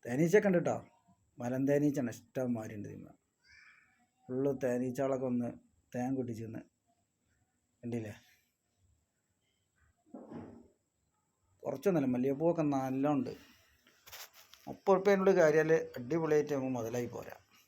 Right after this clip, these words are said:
കണ്ടില്ലേ? അടിപൊളിയാട്ടോ. ഇനി അപ്പുറത്തൊക്കെ അഞ്ച് ബത്തക്ക ഉണ്ട് ട്ടോ. ആക്കണു.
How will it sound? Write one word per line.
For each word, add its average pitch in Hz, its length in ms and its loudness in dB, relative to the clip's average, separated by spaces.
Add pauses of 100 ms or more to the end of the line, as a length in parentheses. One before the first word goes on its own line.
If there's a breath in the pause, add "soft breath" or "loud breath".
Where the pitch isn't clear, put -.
(3000)
കണ്ടില്ലേ? 104 340 -14 (2250)
അടിപൊളിയാട്ടോ. 113 760 -8 (1800)
ഇനി 156 140 -4
അപ്പുറത്തൊക്കെ 185 360 4
അഞ്ച് 190 180 2
ബത്തക്ക 156 340 2
ഉണ്ട് 135 140 0
ട്ടോ. 110 160 -6
ആക്കണു. 123 220 -6